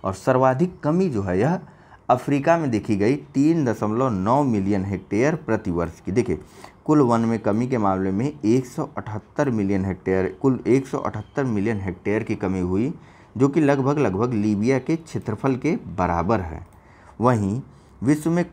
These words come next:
कुल वन क्षेत्र जो है यह चार दशमलव ज़ीरो छः बिलियन हेक्टेयर के साथ विश्व के कुल भूमि क्षेत्रफल का लगभग इकतीस प्रतिशत है।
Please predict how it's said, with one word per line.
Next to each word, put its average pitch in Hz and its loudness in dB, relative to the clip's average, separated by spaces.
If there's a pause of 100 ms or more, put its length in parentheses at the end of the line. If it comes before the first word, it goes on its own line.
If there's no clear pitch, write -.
कुल 165 6
वन 143 4
क्षेत्र 117 -2
जो 101 2
है 104 2
यह 147 0 (400)
चार 123 6
दशमलव 135 -2
ज़ीरो 120 0
छः 139 -4 (120)
बिलियन 113 2
हेक्टेयर 101 0
के 104 -2
साथ 110 0
विश्व 110 -4
के 139 -2
कुल 135 2
भूमि 104 0
क्षेत्रफल 92 -6
का 123 0
लगभग 107 -2
इकतीस 127 -2
प्रतिशत 92 -6
है। 92 -2